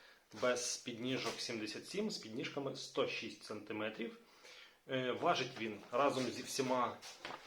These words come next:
ось цими прибамбасами, з батареєю і колесами сорок чотири кілограми і витримане навантаження сто двадцять п'ять кілограм. На рахунок самого ефікса, то він у нас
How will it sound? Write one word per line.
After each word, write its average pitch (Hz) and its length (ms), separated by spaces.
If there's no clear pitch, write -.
ось 131 240
цими 120 260
прибамбасами, 117 880
з 95 80
батареєю 110 760
і 135 280
колесами 117 640
сорок 143 720
чотири 120 340
кілограми 113 600
і 127 120
витримане 123 320
навантаження 135 560
сто 131 200
двадцять 107 400
п'ять 117 180
кілограм. 98 420
На 131 80
рахунок 175 300
самого 185 280
ефікса, 202 460
то 135 120
він 147 320
у 131 60
нас 135 360